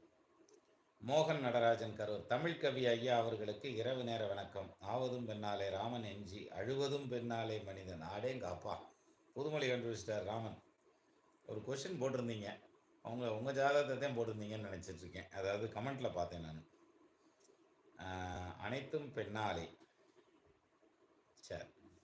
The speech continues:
ரைட். இப்போ இனி நம்ம போலாம், புறப்படலாம். சி வி ஏ ஜோதி மேடம் வந்துட்டாங்க. போன லைவுக்கு அவங்க வரல, இந்த லைவுக்கு வந்துட்டாங்க.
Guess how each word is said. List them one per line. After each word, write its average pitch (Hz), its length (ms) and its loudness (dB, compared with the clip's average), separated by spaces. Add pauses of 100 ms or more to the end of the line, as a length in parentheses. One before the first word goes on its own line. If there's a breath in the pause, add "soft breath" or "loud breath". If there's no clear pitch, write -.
(380)
ரைட். 87 260 -2
இப்போ 101 260 -8
இனி 95 160 -8
நம்ம 90 320 -4
போலாம், 87 340 -2
புறப்படலாம். 92 480 -6 (520)
சி - 200 -6
வி 139 80 -2
ஏ 131 180 4
ஜோதி 123 220 2
மேடம் 110 260 2
வந்துட்டாங்க. 98 460 -2
போன 127 240 2
லைவுக்கு 117 280 4
அவங்க 98 220 -2
வரல, 98 280 2
இந்த 95 200 0
லைவுக்கு 95 220 -2
வந்துட்டாங்க. 85 460 -6